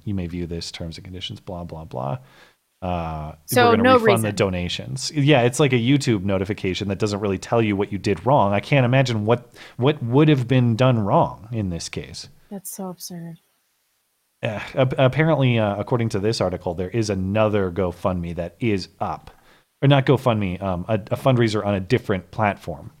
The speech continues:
Speaker 1: uh, via iHypocrite if you have interest in supporting this kid. Um, what a weird, what a, <laughs> I mean, uh, I don't know. It, it, what do you think? Do you think it's, uh,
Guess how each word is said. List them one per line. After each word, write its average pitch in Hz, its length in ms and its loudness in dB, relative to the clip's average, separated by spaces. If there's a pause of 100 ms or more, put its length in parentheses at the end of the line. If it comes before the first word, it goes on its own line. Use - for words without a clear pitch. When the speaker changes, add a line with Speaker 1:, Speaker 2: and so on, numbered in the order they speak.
(140)
Speaker 1:
uh, 78 300 -8 (460)
via 85 300 -6
iHypocrite 92 560 -8
if 98 120 -10
you 101 80 -6
have 92 160 -4
interest 92 320 -6
in 82 160 -6
supporting 85 520 -4 (500)
this 87 160 -8
kid. 110 340 -2 (500)
Um, 101 520 -2 (580)
what 120 220 0
a - 20 2
weird, 123 540 2
what 117 200 -10
a, - 380 -6
<laughs> - 1200 -20
I 147 60 2
mean, 175 140 4
uh, 165 200 4 (1200)
I 175 60 4
don't 196 80 4
know. 135 240 4
It, 131 140 2
it, 131 120 -2 (180)
what 131 200 2
do 170 40 2
you 165 80 4
think? 151 240 2
Do 120 80 -2
you 117 60 2
think 127 240 2
it's, 120 220 0
uh, 117 240 4